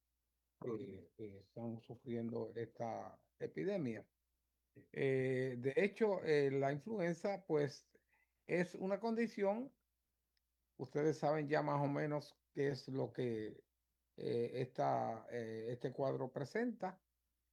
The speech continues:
eh, porque toda la gente lo conoce. "Ay, ay, yo tengo la influenza", y, "Ah, porque tú tienes que", "Pues tengo fiebre, tengo malestar, tengo congestión nasal,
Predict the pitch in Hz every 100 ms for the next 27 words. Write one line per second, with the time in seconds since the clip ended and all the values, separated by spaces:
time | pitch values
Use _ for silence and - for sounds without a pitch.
0 | - 147 139 135 139 123 143 190 202 208
1 | 202 208 214 202 214 220 240 226 190 220
2 | 220 202 220 208 208 208 202 196 175 180
3 | 135 120 139 127 127 127 131 139 - 127
4 | 131 139 117 135 139 135 120 107 - 113
5 | 127 131 123 - 156 180 185 165 165 -
6 | - _ - 127 131 127 117 107 - 165
7 | 180 190 - - - _ - 131 135 123
8 | 131 127 123 131 123 113 110 - 180 170
9 | 170